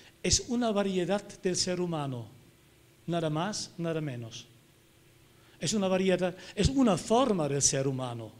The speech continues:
Y hay diferentes formas, hay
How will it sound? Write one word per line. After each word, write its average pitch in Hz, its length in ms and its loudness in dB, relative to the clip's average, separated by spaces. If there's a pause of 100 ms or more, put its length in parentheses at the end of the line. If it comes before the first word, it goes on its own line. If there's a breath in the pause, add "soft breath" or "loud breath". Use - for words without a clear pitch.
(720 loud breath)
Y 175 60 0
hay 185 100 4
diferentes 240 600 0
formas, 139 400 -2
hay 170 260 -2